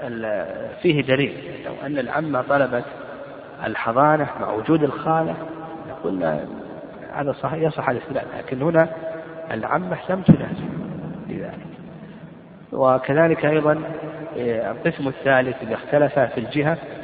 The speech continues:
آه، إذا اختلف في الدرجة واتفق في الجهة نقول نقدم الأقرب، فالبنت مع ابنتها والخالة مع ابنتها ونحو ذلك، آه،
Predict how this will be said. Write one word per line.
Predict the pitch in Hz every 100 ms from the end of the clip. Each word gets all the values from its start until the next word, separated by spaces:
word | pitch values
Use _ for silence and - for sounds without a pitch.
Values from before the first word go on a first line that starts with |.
| - - - - 69
آه، | 110 110 95
إذا | 135 127 117 107 98
اختلف | - 147 139 117 120 117 - - - - - - - - - - - - 120 117
في | 127
الدرجة | 113 135 135 123 113
واتفق | 95 - 131 123 - 98
في | 110
الجهة | 101 147 143 160 - - - - -
نقول | 139 151 123
نقدم | 120 131 123 120 113
الأقرب، | 92 - - - - - - - - - - - -
فالبنت | 113 110 113 110 110 107 - - 131 117 127 127 123 - 127 127
مع | 98 98 113 - -
ابنتها | 123 120 131 113 123 127 123 - - - - -
والخالة | 117 110 - 117 110 101 113
مع | 101
ابنتها | 104 117 117 120 110 113 107
ونحو | 107 110 120
ذلك، | 123 131 131 - - - - - - - - - -
آه، | 107